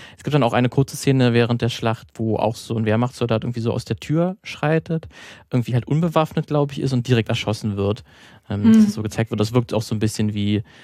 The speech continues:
Speaker 1: eigentlich war er, wollte er sich vielleicht ergeben, also er ist gar nicht erst dazu gekommen, aber er wurde dann schon direkt, äh, erschossen von einem Amerikaner.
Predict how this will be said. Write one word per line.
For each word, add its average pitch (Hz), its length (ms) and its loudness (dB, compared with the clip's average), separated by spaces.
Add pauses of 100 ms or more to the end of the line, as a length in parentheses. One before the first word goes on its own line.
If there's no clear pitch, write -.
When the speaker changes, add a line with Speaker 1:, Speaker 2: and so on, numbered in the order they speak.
(240)
Speaker 1:
eigentlich 120 260 -2
war 113 180 2
er, 113 320 2 (160)
wollte 123 180 2
er 113 100 4
sich 113 180 -8
vielleicht 120 280 0
ergeben, 120 460 -2
also 113 160 2
er 110 60 6
ist 110 120 -2
gar 117 100 2
nicht 113 140 -2
erst 117 180 0
dazu - 180 -6
gekommen, 135 360 0 (380)
aber 107 100 0
er 101 100 2
wurde 113 140 0
dann 107 160 2
schon 110 160 -2
direkt, 113 240 -2
äh, 104 220 2
erschossen 120 440 -2
von 104 180 -4
einem 104 220 -2
Amerikaner. 107 640 -2